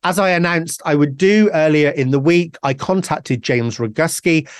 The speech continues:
and he has agreed to get up at three <laughs> o'clock in the morning,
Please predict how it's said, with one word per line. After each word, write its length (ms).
and 120
he 180
has 160
agreed 400
to 80
get 160
up 220
at 180
three 520
<laughs> 40
o'clock 460
in 80
the 80
morning, 560